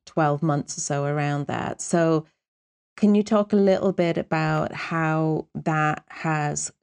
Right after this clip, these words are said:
come to fruition over the last year and how we've connected, I suppose, E S G,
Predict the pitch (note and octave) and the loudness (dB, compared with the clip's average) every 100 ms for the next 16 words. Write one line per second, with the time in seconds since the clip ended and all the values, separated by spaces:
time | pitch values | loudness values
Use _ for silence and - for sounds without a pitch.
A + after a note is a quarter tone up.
0 | _ - E3+ D#3 D#3+ - E3+ D#3+ - D3 | _ -2 -2 0 -4 0 2 2 0 -2
1 | - - D#3 D#3 D#3+ D3+ D3+ - - D#3 | -4 -2 0 0 0 0 -2 -6 -2 -2
2 | C#3+ C#3+ - _ _ _ _ E3 D#3 D#3+ | 0 -4 -8 _ _ _ _ 0 2 2
3 | D#3+ F3 D#3 D3+ D#3+ - _ _ - - | 0 0 0 0 -2 -2 _ _ -6 0
4 | F#3 E3+ - - D#3+ D#3 - - D3+ D#3+ | 2 2 -2 -4 -2 -2 -4 -6 -4 -2
5 | - D3+ D3 D3 D3 - _ _ _ G3 | 0 0 0 -2 -6 -14 _ _ _ 2
6 | F3+ D#3+ D#3 - E3 D#3+ D3+ D3+ | 4 4 -2 -6 0 2 2 0